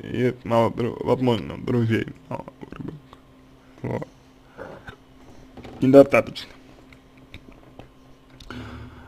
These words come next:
Мне так показалось. По крайней мере. Иначе бы он не подглядывал за вами и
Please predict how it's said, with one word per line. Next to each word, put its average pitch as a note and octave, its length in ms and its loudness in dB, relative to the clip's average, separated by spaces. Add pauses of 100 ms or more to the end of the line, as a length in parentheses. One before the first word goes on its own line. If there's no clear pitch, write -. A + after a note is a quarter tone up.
(120)
Мне C3+ 280 12
так - 260 8
показалось. A2 720 6 (2250)
По - 100 0
крайней G#2+ 300 0
мере. G#2+ 280 -2 (2500)
Иначе B2 460 2
бы B2 140 2
он A#2 540 4
не A#2 220 -2
подглядывал B2 580 4
за - 100 -2
вами C3 280 0
и - 160 -6